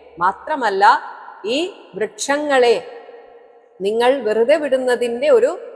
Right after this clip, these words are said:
പ്രതിഫലമെന്നോണം, ഏഷാ ഹി, ഇതാ ഇവൾ, വാർക്ഷി, ഈ വൃക്ഷങ്ങളുടെ വളർത്തുമകളായ വരാകന്യ, ഒരു ഉത്തമ കന്യയാണ് എന്ന് പറഞ്ഞൊരു പെൺകുട്ടിയെ കാണിച്ചു കൊടുക്കുകയാണ്.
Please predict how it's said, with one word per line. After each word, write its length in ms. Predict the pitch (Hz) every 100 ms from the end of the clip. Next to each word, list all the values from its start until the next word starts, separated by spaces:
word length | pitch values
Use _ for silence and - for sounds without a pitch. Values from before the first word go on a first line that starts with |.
| -
പ്രതിഫലമെന്നോണം, 1300 | 240 254 320 - 311 269 226 208 196 170 170 220 311 - - - -
ഏഷാ 600 | 190 208 220 240 226 240
ഹി, 460 | 262 202 226 190 151 - 190
ഇതാ 520 | 185 196 214 254 -
ഇവൾ, 440 | 185 220 220 202 285 - - -
വാർക്ഷി, 920 | 170 190 220 240 - - 233 208 156 - -
ഈ 140 | 226
വൃക്ഷങ്ങളുടെ 840 | 208 202 - - 320 294 262 233 220
വളർത്തുമകളായ 1400 | 202 190 202 226 - 311 226 208 202 185 170 170 180 147 - - - 170
വരാകന്യ, 1200 | 185 196 214 233 247 - 185 170 175 180 165 143 - -
ഒരു 400 | 190 226 349 - -
ഉത്തമ 460 | - - 240 240
കന്യയാണ് 1000 | 254 208 185 208 262 240 190 185 196 180
എന്ന് 160 | 180 202
പറഞ്ഞൊരു 400 | 190 180 208 202
പെൺകുട്ടിയെ 760 | 202 180 220 269 226 185 185
കാണിച്ചു 540 | - 190 170 202 - 233
കൊടുക്കുകയാണ്. 1040 | 202 185 - 175 180 160 160 254 -